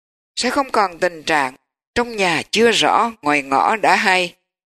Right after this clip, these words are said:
Cũng sẽ tránh được nguy cơ có người thứ ba xen vào mối liên hệ gắn bó của vợ chồng. Bởi khi hai người chân thành chia sẻ với nhau, thì mối liên hệ ngày càng gắn bó,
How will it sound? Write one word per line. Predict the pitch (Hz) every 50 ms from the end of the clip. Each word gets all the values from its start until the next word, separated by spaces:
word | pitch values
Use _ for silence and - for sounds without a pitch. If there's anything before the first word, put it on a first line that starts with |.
| _ _ _ _ _ _
Cũng | - 143 151 190
sẽ | - - 196
tránh | - - 254 262 311 285
được | 220 185 156 - -
nguy | 190 220 240 240
cơ | 220 - - 220 220 220 220 208 - _ _ _ _ _ -
có | 285 294
người | 302 262 196 170 156
thứ | - - 262 277 247 -
ba | - 202 208 214 214 214
xen | 208 - - - - 208 202 202 196
vào | 175 170 170 160 147 139
mối | 151 185 214
liên | 233 220 208 202 196
hệ | 185 165 139 123 110 - - - -
gắn | 156 175 208 226 220
bó | 202 190 196 226 254
của | 240 - - 147 175 165
vợ | 147 104 95 - -
chồng. | 147 143 135 123 - _ _ _ _ _ _ _ _ _ _ _ _ _ _
Bởi | - 156 175 220 247
khi | 269 277 254 254
hai | 247 240 240 240
người | 226 202 190 175 165 156 139
chân | - 226 233 226 233 214
thành | - 233 185 170 156 143
chia | - - - 220 226 214
sẻ | - - 151 156 185 202
với | 220 240
nhau, | 240 220 208 202 202 202 196 - _ _ _ _ _ _ _ _
thì | - 190 185 175 170
mối | 175 196 233
liên | 262 262 254 247
hệ | 233 208 180 156 131 123 135
ngày | 156 165 160 156 139
càng | - - 156 151 151 143 139 135 -
gắn | 170 190 220 254 262 233
bó, | 214 202 208 220 240 294